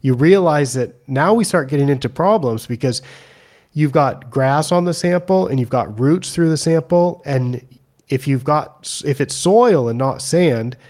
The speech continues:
it's gonna be hard to really mix that up well.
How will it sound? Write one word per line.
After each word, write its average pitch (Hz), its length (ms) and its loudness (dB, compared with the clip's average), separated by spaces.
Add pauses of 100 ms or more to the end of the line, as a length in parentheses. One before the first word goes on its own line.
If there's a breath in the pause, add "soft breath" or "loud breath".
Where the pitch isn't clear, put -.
(220 soft breath)
it's 135 140 -4
gonna 135 160 -2
be 127 80 -4
hard 185 440 0
to 143 80 -4
really 123 240 -2
mix 131 300 -4
that 120 140 -2
up 110 200 -6
well. 147 360 0